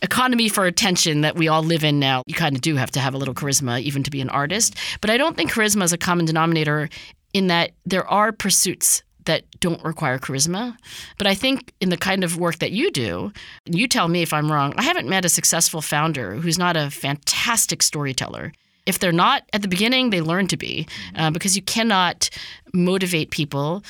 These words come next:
without being a world-class <laughs> storyteller, and you also can't get anybody else to invest in you or to follow you from the outside. So charisma, I think, would have been a fun thing to study,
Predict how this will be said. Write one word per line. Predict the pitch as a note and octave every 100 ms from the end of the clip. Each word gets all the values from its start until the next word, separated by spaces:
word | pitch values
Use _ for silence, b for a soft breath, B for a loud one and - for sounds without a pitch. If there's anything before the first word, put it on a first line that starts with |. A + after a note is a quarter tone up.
| B B -
without | E3 D#3+ D#3 E3
being | D#3 D3 E3 F#3 G3 B B _ -
a | D#3+
world-class | D#3 E3 E3+ - D3 D#3
<laughs> | -
storyteller, | D#3 F3 E3 F3 F3+ A3+ C4 B -
and | F#3 F3
you | E3+
also | F3 F#3 F3+
can't | F3 G3 F3 -
get | - D#3+
anybody | E3 D#3 D3+
else | E3 E3+ - - _
to | - D3+
invest | C3+ F#3+ - A#2+
in | G#2
you | G#2 A2 F3 F3+ B B E3+
or |
to | D#3+
follow | D3 D3+ D#3+
you | D3+ C#3 C3 C3+ D3 B -
from | D#3 C#3+
the | C#3
outside. | D#3 - F#3+ A3 A#3+ B B -
So | G#3 F#3 F3 F3+ - -
charisma, | A#3 C#4 D#4
I | A#3+
think, | F3+ F3+ F3
would | E3+
have | D#3+
been | D#3
a |
fun | D3 C#3 C#3+
thing | C#3+
to | C#3+
study, | - A#2+ F#2+ A#2